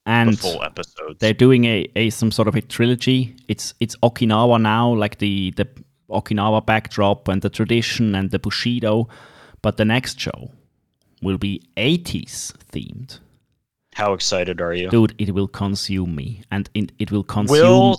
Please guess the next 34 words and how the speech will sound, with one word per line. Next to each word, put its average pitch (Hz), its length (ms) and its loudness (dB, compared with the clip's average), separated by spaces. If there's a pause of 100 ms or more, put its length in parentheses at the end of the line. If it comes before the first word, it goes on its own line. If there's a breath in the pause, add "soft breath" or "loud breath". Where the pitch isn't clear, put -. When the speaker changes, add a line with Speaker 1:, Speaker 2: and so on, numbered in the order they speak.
(120)
Speaker 2:
David 151 400 0
Hasselhoff 143 920 -2
make 110 340 -2
an 107 140 -8
appearance? 90 560 -8
Speaker 1:
I - 20 -2
hope. 92 400 -4
I, - 80 -6 (100)
I 101 40 -2
mean, 101 160 0
he 95 140 -2
has 90 300 -6
to. - 100 -12 (100)
It, 98 160 -6 (100)
it 107 80 0
will 123 100 4
consume 117 520 2
my 107 100 2
life 101 400 -2
and 107 180 0
my 95 140 0
soul. 98 480 -2
Kickboxer, 101 960 -2
Karate - 540 0
Kid, - 340 -6 (100)
all 127 200 6
the, 131 180 0
the 139 140 -4
eighties, 160 500 0
the - 220 -6
eighties 147 320 0
blood 139 340 2
sport, - 720 2 (840 soft breath)
like, - 200 -20